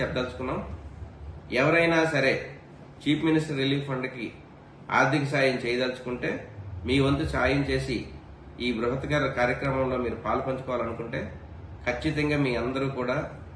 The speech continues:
రేపు మధ్యాహ్నం టూ o'clock-కి మన పార్లమెంటరీ, పార్లమెంటేరియన్ భర-, శ్రీవర్ధ గారు, మతుకువల్లి శ్రీవర్ధ గారు, ఎస్కోట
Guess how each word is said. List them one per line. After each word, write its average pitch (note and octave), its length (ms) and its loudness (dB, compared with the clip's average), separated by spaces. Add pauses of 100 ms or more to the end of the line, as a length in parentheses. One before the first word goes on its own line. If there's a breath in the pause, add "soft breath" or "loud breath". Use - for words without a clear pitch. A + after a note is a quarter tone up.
(640)
రేపు C#3+ 360 4 (520)
మధ్యాహ్నం D3 580 4
టూ C3+ 120 2
o'clock-కి C3+ 560 2 (1400)
మన B2+ 140 0 (560)
పార్లమెంటరీ, C#3+ 680 4 (1000)
పార్లమెంటేరియన్ C#3+ 880 4 (340)
భర-, A2+ 300 0
శ్రీవర్ధ C#3 400 0
గారు, B2+ 220 0
మతుకువల్లి B2+ 480 -2
శ్రీవర్ధ B2 360 -2
గారు, A2+ 300 0 (240)
ఎస్కోట C3 440 -2